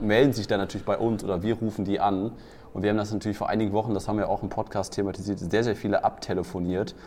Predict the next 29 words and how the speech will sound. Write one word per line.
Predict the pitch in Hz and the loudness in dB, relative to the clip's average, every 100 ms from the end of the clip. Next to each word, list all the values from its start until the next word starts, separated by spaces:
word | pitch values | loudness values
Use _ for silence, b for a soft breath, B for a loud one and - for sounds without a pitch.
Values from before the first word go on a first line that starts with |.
| B B B | B B B
Aber | - 107 110 | 2 4 6
wir | 101 | 2
sind | 113 117 | 2 0
jetzt | 101 | 0
halt | 104 101 | -2 0
noch | 101 | 0
nicht, | 110 - - | 0 -4 -4
äh, | 101 98 95 | 0 0 0
bei | 95 92 | 2 2
Ende | 104 110 | 2 0
Mai | 101 95 104 | 2 4 2
oder | - 95 | 0 -2
im | 90 | 0
Juni | 95 135 127 | 2 2 2
angekommen | 117 131 87 92 87 | 0 0 -2 -4 0
bei | 76 | 0
allen | 82 82 | 0 -4
Brautpaaren, | 87 80 - 90 90 | -4 -4 -4 -6 -6
weil | 87 | -6
wir | |
das | 95 92 | -6 -6
noch | 95 | -4
so | |
ein | 92 | -4
bisschen | 95 95 | -4 -6
nach | - | -6
hinten | - - | -8 -6
verschieben | 92 - 87 82 | -10 -6 -6 0
wollten. | 95 101 80 | 0 0 -4